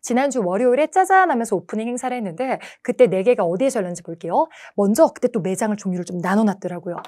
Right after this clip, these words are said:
먼저 부티크 스토어스부터 볼게요. 저희가 부티크 스토어라고 하면 약간 고급 제품들을 좀 조그만 매장에 판매하는 데예요.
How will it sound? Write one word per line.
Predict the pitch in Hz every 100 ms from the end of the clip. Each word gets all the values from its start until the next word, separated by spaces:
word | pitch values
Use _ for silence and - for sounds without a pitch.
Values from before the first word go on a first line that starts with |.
| - -
먼저 | 220 226 262
부티크 | 160 208 - 339 349
스토어스부터 | - 269 226 185 - 170 -
볼게요. | 165 170 208 180 247 392 - _
저희가 | - 233 247 277
부티크 | 240 - 339 349
스토어라고 | 330 - 381 370 330 240 226
하면 | 226 359 240
약간 | 208 233 202
고급 | 226 214 -
제품들을 | - 214 - 214 269 302
좀 | 330 330
조그만 | - 415 494 466 415
매장에 | 180 175 190 180
판매하는 | 262 294 269 220
데예요. | 180 170 170 170